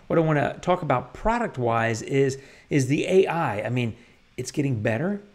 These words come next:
It's showing up in more places, and we're getting more control over it, which sounds a little counterintuitive because,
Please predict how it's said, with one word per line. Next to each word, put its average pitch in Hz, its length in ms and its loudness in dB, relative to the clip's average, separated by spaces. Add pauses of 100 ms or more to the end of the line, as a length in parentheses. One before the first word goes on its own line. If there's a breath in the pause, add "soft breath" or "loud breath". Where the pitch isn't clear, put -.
(300 soft breath)
It's 123 180 -4
showing 147 320 0
up 135 160 -4
in 120 80 0
more 135 220 0
places, 160 580 -2 (280 loud breath)
and 156 140 0
we're 208 120 0
getting 240 240 0
more 190 140 2
control 190 640 -2
over 107 360 0
it, 104 100 -2
which 156 180 -2
sounds 175 520 -4
a 160 60 0
little 170 240 2
counterintuitive 165 920 -2
because, 131 260 0